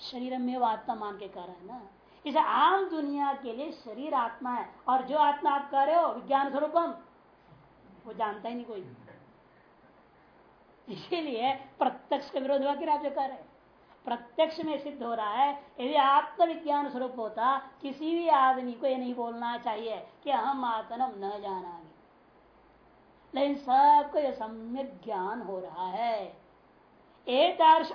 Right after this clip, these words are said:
आपका कथित ज्ञान के विरुद्ध ज्ञान होने के कारण से आपका कथन असत्य हो गया। श्रुतिश्च, श्रुति भी आपके सिद्धांत के विरुद्ध बोल रही है। देखो, पूर्व पक्ष श्रुति पकड़ रहा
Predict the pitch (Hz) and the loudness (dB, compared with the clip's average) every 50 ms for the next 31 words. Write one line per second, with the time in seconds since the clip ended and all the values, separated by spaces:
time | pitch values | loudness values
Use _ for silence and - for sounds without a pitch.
0 | - - 226 247 311 349 349 - - 359 311 320 - 302 294 311 262 302 226 - | -6 -2 0 2 2 2 2 2 2 2 2 4 2 0 0 0 -6 -8 -10 2
1 | 277 294 285 302 302 285 311 294 247 226 269 - 359 - 311 339 330 339 330 320 | 4 6 6 6 4 2 -6 -8 -6 -4 -2 -2 -2 0 -2 -2 -2 0 2 2
2 | 311 311 285 277 294 294 285 285 277 277 277 262 262 262 254 - 254 233 240 254 | 2 2 2 -2 -4 -4 -2 -4 -2 0 2 2 2 0 -2 -2 -2 0 0 -2
3 | 254 262 240 - 254 226 240 247 220 302 - - 214 - - - - - - - | -2 -4 -6 -6 -8 -8 -8 -8 -8 -10 -10 -12 -14 -18 -18 -20 -20 -20 -20 -20
4 | - - _ _ _ _ _ _ _ _ _ _ _ _ _ _ _ _ _ _ | -20 -20 _ _ _ _ _ _ _ _ _ _ _ _ _ _ _ _ _ _
5 | _ _ _ _ _ _ _ _ _ _ _ _ _ _ - - - 240 247 240 | _ _ _ _ _ _ _ _ _ _ _ _ _ _ -16 -14 -10 -10 -10 -6
6 | - 294 330 320 - - - - 349 330 339 330 294 - - - - - - _ | -4 -4 -4 -4 -6 -10 0 2 4 4 6 6 4 4 2 -6 -14 -20 -20 _
7 | - - - 294 277 - - 339 349 359 370 381 370 349 320 311 311 320 320 - | -14 -10 -8 -8 -8 -4 -2 -2 0 2 2 4 8 10 10 12 10 8 6 0
8 | 359 277 269 302 - - 226 269 294 294 277 247 269 269 269 285 226 254 254 262 | -4 -4 -4 -8 -6 -4 -2 -2 -2 -2 0 -2 -2 -2 -2 -6 -6 -4 -2 0
9 | 254 247 247 233 220 202 202 196 185 175 - - - _ _ _ _ _ _ _ | 0 0 -2 -6 -10 -10 -10 -10 -10 -10 -10 -14 -18 _ _ _ _ _ _ _
10 | - - - - _ _ - 226 226 233 220 - - 226 214 - - 233 - - | -20 -20 -20 -20 _ _ -12 -10 -10 -10 -12 -10 -12 -12 -12 -10 -12 -12 -12 -12
11 | - - - - _ - - - - - 320 302 - - 320 294 277 - - 285 | -20 -20 -20 -20 _ -20 -20 -20 -12 -8 -8 -8 -6 -8 -6 -6 -2 0 2 0
12 | 277 277 - 247 - - - - - | 0 0 -2 -4 -4 -2 -4 -10 -10